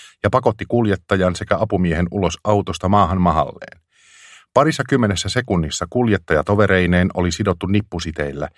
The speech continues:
ja auton takaluukku avattiin kuljettajan avaimilla. "Pahin vaihe on jo ohi", mies mäennyppylällä ajatteli,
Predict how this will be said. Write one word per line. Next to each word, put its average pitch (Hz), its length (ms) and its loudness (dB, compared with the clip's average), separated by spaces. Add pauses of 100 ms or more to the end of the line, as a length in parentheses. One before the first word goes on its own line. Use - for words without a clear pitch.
(360)
ja 107 80 0
auton 113 340 2
takaluukku 92 640 0
avattiin 90 520 0
kuljettajan 87 640 -2
avaimilla. 67 600 -6 (680)
"Pahin 120 300 4
vaihe 101 340 2
on 101 160 0
jo 95 160 2
ohi", 82 320 0
mies 85 300 2
mäennyppylällä 76 760 -2
ajatteli, - 580 -6